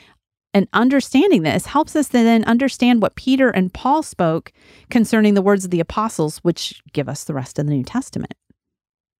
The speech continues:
Peter addresses the words and the teachings of the apostles when he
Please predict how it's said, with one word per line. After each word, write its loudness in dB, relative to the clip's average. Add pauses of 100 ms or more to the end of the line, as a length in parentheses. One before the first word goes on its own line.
(500)
Peter 2
addresses -2 (400)
the -2
words 2
and 2
the 2
teachings 0
of 0
the 2
apostles -6 (400)
when 4
he 2